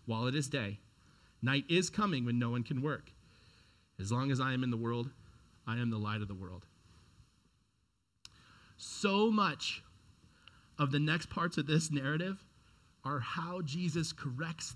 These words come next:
their view. See, everybody reads this story and they think that the only blind man that Jesus heals here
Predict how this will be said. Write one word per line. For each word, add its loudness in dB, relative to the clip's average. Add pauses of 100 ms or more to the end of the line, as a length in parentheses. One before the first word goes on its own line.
their 0
view. -2 (1300)
See, 0
everybody 2
reads 0
this 0
story 0
and 0
they 2
think 0
that 0
the 2
only 0
blind 4
man 0
that -2
Jesus 0
heals 0
here -2